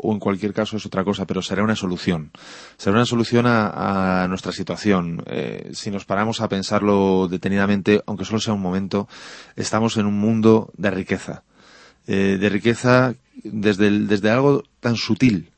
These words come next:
y tan, tan pequeñito como que todos los días amanece y todos los días anochece, y solamente la belleza de ese amanecer y ese anochecer ya nos permite saber que habrá oportunidades, que habrá luz al final del túnel.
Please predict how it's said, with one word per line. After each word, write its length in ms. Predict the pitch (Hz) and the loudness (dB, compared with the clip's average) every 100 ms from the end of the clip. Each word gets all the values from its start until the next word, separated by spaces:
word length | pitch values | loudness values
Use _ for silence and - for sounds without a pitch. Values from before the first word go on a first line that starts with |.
| _ _ _ | _ _ _
y 60 | |
tan, 680 | - 107 101 101 101 98 98 - | -4 -2 -2 -4 -6 -6 -6 -6
tan 180 | 101 | -6
pequeñito 580 | - 113 120 143 - 90 | -4 -2 2 2 2 -2
como 240 | 107 101 98 | -4 -4 -4
que 180 | 104 | -4
todos 260 | - 127 147 | -2 2 4
los 140 | 147 | 4
días 180 | 135 123 | 2 -2
amanece 520 | 117 110 113 - 131 165 | -2 -2 -2 -6 -10 -8
y 80 | - | -6
todos 180 | 104 113 | -2 0
los 120 | 110 | 0
días 180 | 107 107 | -2 -2
anochece, 480 | 98 95 107 - 92 | -4 -2 -2 -2 -4
y 100 | 101 | -2
solamente 440 | 131 143 135 117 | 0 0 0 0
la 100 | 107 | 0
belleza 560 | 101 98 131 120 - 82 - - - - | 2 4 2 2 -4 -10 -14 -20 -20 -4
de 120 | 107 | -2
ese 120 | 113 | 0
amanecer 320 | 135 120 113 | 0 0 0
y 40 | 107 | -2
ese 120 | 120 | -4
anochecer 540 | 113 107 - 113 117 - - - - | -4 -4 0 -2 -2 -8 -20 -20 -4
ya 180 | 104 | 0
nos 160 | 117 117 | 0 0
permite 600 | 113 104 110 127 135 135 - | 0 2 2 2 2 0 -2
saber 480 | - 104 113 113 | -4 2 2 2
que 300 | - 104 101 - - | 0 0 -2 -4 -6
habrá 360 | 101 117 131 - | 0 2 0 -2
oportunidades, 560 | 104 101 98 107 113 | -4 -4 0 2 2
que 80 | - | 0
habrá 160 | 104 117 | 0 2
luz 320 | 117 113 - - | 2 0 -6 -12
al 160 | 95 | -10
final 200 | - 95 | -6 -2
del 180 | 98 90 | -2 0
túnel. 360 | 104 92 82 | 0 0 -2